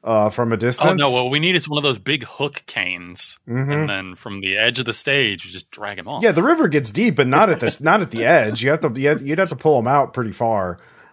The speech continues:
Speaker 1: uh, at least. So you'd have to yank him a ways, uh, to, to drown him in the river.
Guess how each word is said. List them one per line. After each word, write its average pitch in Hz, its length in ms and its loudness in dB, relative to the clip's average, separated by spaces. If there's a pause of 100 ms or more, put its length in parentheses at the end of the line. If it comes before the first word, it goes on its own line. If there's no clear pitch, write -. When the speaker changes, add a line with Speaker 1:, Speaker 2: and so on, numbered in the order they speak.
(140)
Speaker 1:
uh, 101 520 2
at 110 80 -2
least. 113 500 -4
So 139 140 -2
you'd 135 140 2
have 151 120 4
to 135 80 -2
yank 117 380 2
him 107 100 0
a 98 80 0
ways, 98 480 -4
uh, 95 640 -6
to, 101 300 -6
to 101 120 -8
drown 110 360 2
him 98 100 -4
in 95 120 -6
the 90 80 -8
river. 87 420 -8